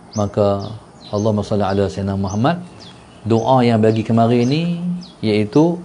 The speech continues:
"Wa in yakadul ladzina kafaru la yuzliqunaka bi absarihim." Baik, ni doa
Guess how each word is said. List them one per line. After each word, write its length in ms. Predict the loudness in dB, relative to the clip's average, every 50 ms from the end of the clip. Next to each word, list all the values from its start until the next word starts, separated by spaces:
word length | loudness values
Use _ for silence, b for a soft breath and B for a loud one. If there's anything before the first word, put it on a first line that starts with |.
| -4
"Wa 160 | -2 -2 0 0
in 240 | 0 0 2 2
yakadul 720 | 2 2 0 0 2 2 2 4 4 4 2 4 2 4 4
ladzina 480 | 6 6 6 4 4 2 2 2 0
kafaru 640 | 0 0 0 0 2 2 2 4 6 4 4 4 4
la 80 | 4 4
yuzliqunaka 880 | 4 4 4 4 4 4 4 6 6 6 6 6 4 4 4 4 4
bi 160 | 4 2 0 0
absarihim." 720 | 0 -2 -2 0 2 2 4 4 4 4 4 4 2 2 -2 -8 B B B B B B B B B B B B -20 -20 -20 -20 -20 -20 -16 -2
Baik, 320 | 2 2 4 4 2 0 0
ni 320 | 2 2 4 4 2 2 2
doa 680 | 2 4 4 4 2 2 0 0 0 0 -2 -6 -8